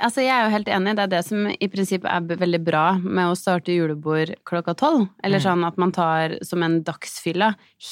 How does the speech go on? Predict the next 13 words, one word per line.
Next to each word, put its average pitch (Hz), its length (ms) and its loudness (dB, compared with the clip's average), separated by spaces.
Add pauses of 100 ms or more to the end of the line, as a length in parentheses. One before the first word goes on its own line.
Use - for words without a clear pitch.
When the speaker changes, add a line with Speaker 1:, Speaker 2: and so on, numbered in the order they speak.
(100)
Speaker 1:
helt, 185 460 0
eh, 175 280 0
perfekt. - 600 -4 (600)
Ehm, 254 640 2
for 311 120 0
de 214 200 2
som 220 240 -2
klarer 165 400 0
å 165 160 2
holde 160 260 0
seg 147 220 -2
til 151 140 0
dagsfylla. - 600 -2